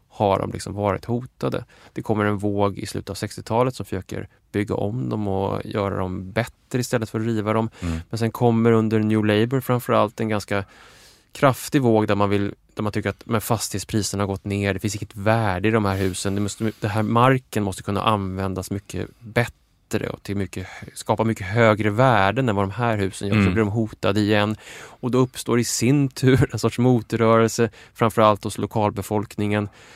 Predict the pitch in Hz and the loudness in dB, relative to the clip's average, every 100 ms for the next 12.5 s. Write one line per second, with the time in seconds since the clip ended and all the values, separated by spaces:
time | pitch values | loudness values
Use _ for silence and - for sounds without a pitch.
0 | - _ 117 - - 110 107 98 - - | -20 _ -4 -4 -6 -8 -4 -6 -8 -2
1 | 117 113 98 107 101 101 101 107 98 98 | 2 2 2 0 2 2 4 4 4 2
2 | 101 92 - - 120 120 160 175 160 127 | -2 -2 -4 -2 -2 2 4 4 2 -4
3 | 120 120 156 139 110 101 - 165 190 180 | -4 0 2 4 4 2 -2 -4 -4 -6
4 | _ - - 131 - _ _ _ - 120 | _ -8 -8 -10 -14 _ _ _ -4 2
5 | 113 110 107 98 - - - - _ 110 | 4 4 0 -2 -6 -20 -20 -20 _ 0
6 | 104 104 104 113 127 110 98 95 - _ | 2 4 4 4 4 4 0 -8 -12 _
7 | _ - 117 113 110 107 - - 101 95 | _ -2 0 2 2 0 0 0 2 0
8 | - 107 139 123 104 101 131 180 165 - | -2 2 6 8 6 4 2 2 0 -6
9 | - - - _ - 104 95 95 95 - | -8 -10 -20 _ -4 -2 -2 -2 -4 -8
10 | - 165 131 107 151 127 - 95 117 117 | -6 0 2 4 4 2 2 -6 2 4
11 | 143 139 101 - - - - _ _ _ | 6 6 4 0 -18 -20 -20 _ _ _
12 | - 110 101 95 | -2 2 2 2